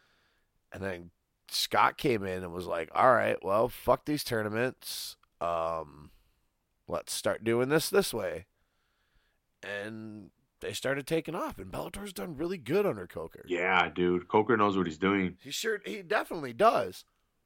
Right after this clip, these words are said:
Speaker 2: I've never been to a U F C show. I've been to a Strikeforce show.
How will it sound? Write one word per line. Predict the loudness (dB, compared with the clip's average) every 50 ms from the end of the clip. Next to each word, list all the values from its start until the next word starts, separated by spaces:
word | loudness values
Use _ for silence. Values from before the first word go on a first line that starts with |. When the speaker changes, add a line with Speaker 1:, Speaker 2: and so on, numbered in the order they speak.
| _ _ _ _ _ 4
Speaker 2:
I've | 6 6 6
never | 6 6 6 6
been | 6 4 2 4
to | 4 4
a | 6
U | 6 6 6
F | 6 4
C | 2 -2 0
show. | 4 6 6 6
I've | 8 6
been | 6 6
to | 6
a | 4
Strikeforce | 4 6 6 6 6 4 4 4 4 4
show. | 2 0 -2 -2